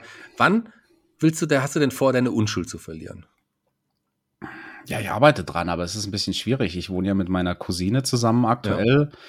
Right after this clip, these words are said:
Speaker 2: Und ja, mein Gott, also da, also, weiß nicht. Entweder mit ihr oder ich lade halt ein Mädel ein. Aber also ist auch komisch, wenn deine Verwandtschaft da ist, dann kannst du
Speaker 1: Ja.
Speaker 2: auch nicht im Zimmer nebenan rumpimpern. Also ich glaub, das wird nix erstmal.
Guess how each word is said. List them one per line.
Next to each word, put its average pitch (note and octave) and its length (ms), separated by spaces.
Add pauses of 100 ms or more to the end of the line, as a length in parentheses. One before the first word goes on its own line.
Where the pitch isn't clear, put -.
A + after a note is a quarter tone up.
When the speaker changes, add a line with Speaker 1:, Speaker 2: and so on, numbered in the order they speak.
(380)
Speaker 2:
Und G2 640 (120)
ja, G#2 260
mein E2+ 120
Gott, - 180
also F2 220
da, F2 240
also, F2 300 (460)
weiß F#2+ 180
nicht. - 280 (200)
Entweder A2 300
mit G2 160
ihr C3+ 340
oder A2 200
ich G2 140
lade G2+ 240
halt G2 240
ein F#2 80
Mädel F2+ 240
ein. F#2 400
Aber E2+ 400
also D#2+ 220
ist D#2+ 160
auch - 180
komisch, F2+ 320
wenn F2+ 80
deine E2+ 160
Verwandtschaft F2 540
da A2+ 200
ist, A2+ 140
dann E2 80
kannst F2 200
du - 20
Speaker 1:
Ja. G#2 80
Speaker 2:
auch B2 40
nicht G2+ 140
im F2+ 160
Zimmer E2+ 220
nebenan E2 420
rumpimpern. F#2 580
Also E2+ 280
ich - 160
glaub, F2 160
das A2 160
wird - 160
nix D#2 200
erstmal. E2 420